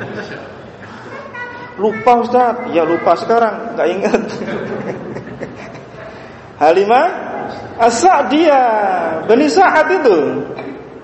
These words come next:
Tertawan sekian banyak kerabatnya Bani Sa'ad dari ibu, eh, ibu susunya Nabi. Nabi melihat, "Lho, iki lak dulur-dulur sepersusuanku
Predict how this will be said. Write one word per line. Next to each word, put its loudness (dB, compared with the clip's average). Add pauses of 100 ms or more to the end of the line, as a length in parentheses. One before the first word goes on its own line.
(360)
Tertawan 6
sekian 2
banyak 4
kerabatnya 4
Bani 2 (720)
Sa'ad 6 (540)
dari 6
ibu, 2
eh, 6
ibu 0
susunya 4
Nabi. 2 (960)
Nabi 2
melihat, 2
"Lho, -2
iki -4
lak 2
dulur-dulur 2
sepersusuanku 2